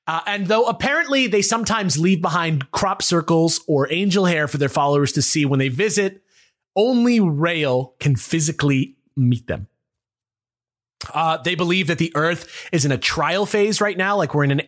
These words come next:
era of time. This is not a, this is actually not an uncommon belief for various religions. They believe that right now we're in the, the middle of, like, a trial age that's known as the Age of Revelation or the Age of Apocalypse, uh, whereby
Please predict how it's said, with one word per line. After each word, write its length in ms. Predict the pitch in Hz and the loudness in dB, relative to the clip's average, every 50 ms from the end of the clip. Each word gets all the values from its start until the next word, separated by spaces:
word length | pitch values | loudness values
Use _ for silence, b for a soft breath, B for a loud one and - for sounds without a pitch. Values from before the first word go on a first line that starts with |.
| _ - | _ -4
era 440 | 151 156 160 165 170 180 180 180 139 | -2 0 0 2 2 2 2 0 0
of 160 | 156 143 120 | -2 -4 -4
time. 240 | - 156 156 190 220 | -2 -2 -2 -2 -2
This 100 | 226 240 | -2 -2
is 80 | 269 226 | -2 0
not 220 | 220 214 208 190 | 0 0 0 0
a, 180 | 175 156 143 - B B B B B | -2 -4 -4 -8 B B B B B
this 140 | B 226 214 | B -2 0
is 120 | 311 254 247 | 0 0 0
actually 320 | 254 247 - 226 190 156 | -2 0 -2 -2 -2 0
not 280 | 147 151 156 156 160 147 | 0 0 0 0 0 -2
an 80 | 147 - | -2 -2
uncommon 480 | 131 143 143 135 - 131 143 135 127 120 | -2 -2 0 0 0 0 0 0 2 2
belief 400 | 113 123 120 120 113 - - - - | 2 2 2 2 2 0 -2 -6 -6
for 320 | - 139 120 113 110 107 - _ _ - | -2 0 0 0 0 -4 -8 _ _ -6
various 340 | 131 117 113 113 104 - - | -4 -2 0 0 0 0 0
religions. 480 | 120 117 117 101 110 104 98 98 - B B B B B B B B | 0 0 0 0 0 -2 -2 -4 -6 B B B B B B B B
They 80 | 180 | -2
believe 240 | 170 185 202 220 185 | 0 0 0 0 0
that 160 | 196 185 156 | 0 -2 -2
right 180 | 170 180 208 185 | -2 -4 -2 -2
now 220 | 202 196 196 202 | -2 -2 0 2
we're 180 | 196 190 180 175 | 2 2 2 2
in 80 | 170 170 | 0 0
the, 200 | 160 151 170 180 | 0 0 -2 -2
the 80 | 147 156 | -2 0
middle 320 | 156 160 170 175 190 175 | 2 2 2 4 4 2
of, 80 | 160 143 | 2 2
like, 160 | 151 139 - | 0 -2 -2
a 60 | 131 | -4
trial 640 | - - - - - 165 160 165 165 185 190 185 180 160 | -4 -4 -4 -4 -2 0 0 0 0 0 0 -2 0 -2
age 500 | 170 170 180 180 180 170 - - - B B B B B | -2 -2 0 -2 -2 -2 -2 -4 -6 B B B B B
that's 220 | 156 143 - - | -4 -4 -2 -2
known 280 | 147 165 165 165 170 165 | 0 0 0 2 2 2
as 140 | 160 135 - | 0 0 0
the 180 | 170 - - 156 | -2 -2 -2 -2
Age 220 | 160 165 160 143 | -4 -2 -2 -2
of 120 | 165 135 143 | 0 0 0
Revelation 840 | 143 131 127 131 160 202 220 - - - 214 202 196 196 196 202 - | 0 0 0 0 0 0 0 0 0 0 0 0 2 2 0 0 0
or 80 | 143 127 | -2 -2
the 140 | 131 - 131 | -2 -2 -2
Age 200 | 156 160 139 135 | -2 0 0 -2
of 60 | 143 | -2
Apocalypse, 840 | 113 - - - 185 196 - 208 196 196 202 196 - - - B B B B B B B B - | -4 -2 0 0 2 2 2 2 2 4 4 2 0 -2 -2 B B B B B B B B -2
uh, 200 | 147 139 139 135 | 0 0 0 0
whereby 800 | 135 160 208 262 269 247 254 226 190 165 156 175 202 202 202 | 0 0 0 0 2 0 0 0 2 0 0 0 -2 -4 -6